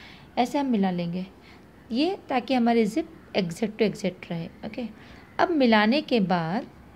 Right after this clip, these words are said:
अब ये दो पट्टियाँ मिलने के बाद इस प्रकार इसे ऐसे खोलिए आप zip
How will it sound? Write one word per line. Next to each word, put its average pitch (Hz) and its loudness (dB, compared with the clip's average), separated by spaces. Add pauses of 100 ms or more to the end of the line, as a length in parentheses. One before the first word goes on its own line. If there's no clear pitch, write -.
(760)
अब 202 -10
ये 254 -4
दो 320 -2
पट्टियाँ 269 -4
मिलने 214 0
के 196 -8
बाद 220 -6
इस 220 -6
प्रकार 226 -4 (120)
इसे 208 -6
ऐसे 208 -8
खोलिए 196 -4
आप 240 -6 (720)
zip 196 -4